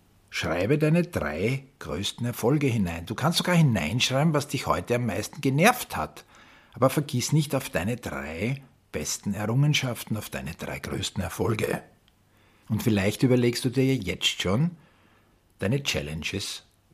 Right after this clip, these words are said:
für morgen. Deswegen ist es auch eine gute Idee, dieses Notizbuch bereits am Bett sitzend auszufüllen.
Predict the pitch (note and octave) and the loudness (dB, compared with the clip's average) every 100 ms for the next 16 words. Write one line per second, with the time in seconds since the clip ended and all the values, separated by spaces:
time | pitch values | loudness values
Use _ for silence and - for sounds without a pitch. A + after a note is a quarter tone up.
0 | - - A2+ B2 B2+ F#2 - - _ _ | -10 -2 2 6 4 2 -8 -16 _ _
1 | _ _ _ _ _ _ _ _ A2 B2 | _ _ _ _ _ _ _ _ -4 0
2 | D#3+ E3+ D3 C3+ A2+ C3+ C3+ A#2+ C#3+ C#3 | 0 0 0 0 0 0 -2 -2 -4 0
3 | C3 A#2+ - D#2 G#2+ B2+ A#2 B2 B2 - | 0 0 -2 -2 -2 -2 -2 0 0 -4
4 | - - A2+ G#2+ G2 F2 - - D3 F3 | -10 -4 -2 -2 -2 -4 -6 -2 -2 -2
5 | - - _ _ _ _ - C#3+ F#2+ D2 | -12 -18 _ _ _ _ -2 -2 -2 -4
6 | F#2+ - D3 D3+ C#3+ E3 - - G#2 - | -6 -4 0 0 0 -6 -4 -2 -2 -2
7 | - - - - - - - - - - | -6 -6 -6 -6 -6 -8 -10 -10 -10 -12